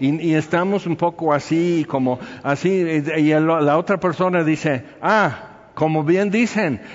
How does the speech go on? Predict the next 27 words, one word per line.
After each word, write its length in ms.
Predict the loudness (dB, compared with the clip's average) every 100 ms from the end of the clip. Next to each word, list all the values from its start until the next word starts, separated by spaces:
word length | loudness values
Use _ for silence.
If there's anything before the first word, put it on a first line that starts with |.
| -4
la 180 | 0 2
verdad 340 | 2 2 2
no 200 | 2 0
peca". 680 | 0 0 0 0 0 0 -4 -14 -20 -20 -20 _ -20 -20 -20 _
Y 120 | -4
dices, 420 | -4 -4 -10 -14 -18 -20 -20 _ _ _ _ _ _ _ -12
"Pero 240 | -10 -8
sí 140 | -6 -6
incomoda". 640 | -4 -4 -2 -2 -4 -10 -20 -20 -20 -12
Ok, 180 | -8 -2
entonces, 540 | 0 0 0 0 -2 -2
pero 240 | 0 2
lo 200 | 2 0
que 100 | 0
necesito 720 | 0 0 0 -2 -4 -4 -2
ver, 400 | 0 -2 -4 -10 -20 -20 -20 -12 -2
y 260 | -2 -2 -2
una 380 | 0 2 0
de 140 | 0 0
las 200 | 0 0
razones 540 | -2 -2 -2 0 -2
por 260 | -2 -2 0
qué 140 | -2
no 260 | 0 0 -2
somos 460 | -2 -2 -2 -4 -4
como 380 | -2 -2 -2
persistentes, 1400 | -2 -4 -4 -6 -6 -6 -4 -2 -2 -4 -6 -6 -12